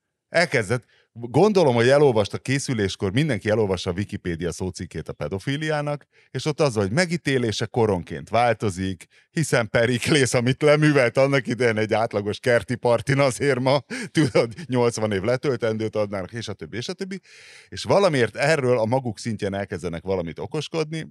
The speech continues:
és hogy ugye volt Pálfi István, a kettő között még volt valami, de most az A T V-n Somos András, aki talán jogász végzettségű is, kezdett valamit megint okoskodni, ami után, nem tudom, fegyelmi, izé.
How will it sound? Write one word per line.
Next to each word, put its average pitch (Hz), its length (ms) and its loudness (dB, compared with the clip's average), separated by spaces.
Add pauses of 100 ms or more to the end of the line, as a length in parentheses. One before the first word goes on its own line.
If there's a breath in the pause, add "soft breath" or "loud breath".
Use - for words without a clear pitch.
és - 180 -10
hogy 131 160 -4
ugye 117 260 -2
volt 95 200 -4
Pálfi 92 380 -6
István, 170 480 -4 (680 soft breath)
a - 80 -14
kettő 151 340 -4
között 98 340 -4
még 165 220 -2
volt 113 240 -2
valami, 151 280 0
de 139 100 2
most 131 200 -2
az 123 100 -2
A 139 140 0
T 143 120 -4
V-n 120 180 -2
Somos 92 420 -4
András, 87 380 -4
aki 101 180 -12
talán 80 340 -6
jogász 87 500 -4
végzettségű 85 760 -8
is, 87 140 -6
kezdett 113 380 -2
valamit 87 400 -2
megint 87 280 -6
okoskodni, 82 520 -8
ami 80 180 -8
után, 78 420 -8 (180)
nem 85 180 -12
tudom, 78 220 -10
fegyelmi, 107 640 2 (600)
izé. 87 540 -4